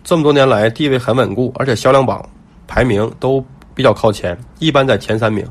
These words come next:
啊。像什么他家的全顺啦，啊，什么特顺啦，这都可以。大通的话呢，相当于网红那个性质。啊，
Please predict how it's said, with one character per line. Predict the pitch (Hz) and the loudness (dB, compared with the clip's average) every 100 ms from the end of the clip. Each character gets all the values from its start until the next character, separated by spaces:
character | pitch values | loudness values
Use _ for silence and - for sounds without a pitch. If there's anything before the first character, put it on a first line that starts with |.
| - | -8
啊。 | 95 90 - - - - - | -8 -8 -16 -20 -20 -20 -14
像 | - 117 | -4 -4
什 | 110 | -2
么 | 113 | -4
他 | - | -2
家 | 113 110 | 0 2
的 | 113 | 0
全 | 104 - 98 | -2 -4 -2
顺 | 107 160 135 | 2 2 4
啦， | 123 123 - | 4 2 -8
啊， | - - - | -16 -16 -16
什 | - | -12
么 | 107 | -12
特 | - 196 147 | -2 2 2
顺 | 160 160 | 4 4
啦， | 123 | 4
这 | 113 131 | 2 0
都 | 160 | -2
可 | 165 - | -4 -10
以。 | 92 - - _ - - - - - | -10 -12 -20 _ -20 -20 -20 -20 0
大 | 202 165 | 4 4
通 | - 170 175 | 2 2 2
的 | 165 | 4
话 | 160 147 | 4 4
呢， | 131 | 0
相 | 123 - 180 170 | -2 0 2 4
当 | 165 151 151 | 4 4 2
于 | 123 123 135 131 - - _ - - - - - | 0 -2 -2 -4 -8 -20 _ -20 -20 -20 -20 -2
网 | 110 98 | 0 2
红 | 98 104 117 | 0 -2 0
那 | 180 | 0
个 | 135 | 0
性 | - 98 95 | -2 -6 -8
质。 | - - - - - - - - - - - - - | -14 -20 -20 -20 -20 -20 -20 -20 -20 -20 -20 -20 -8
啊， | 95 90 | -4 -4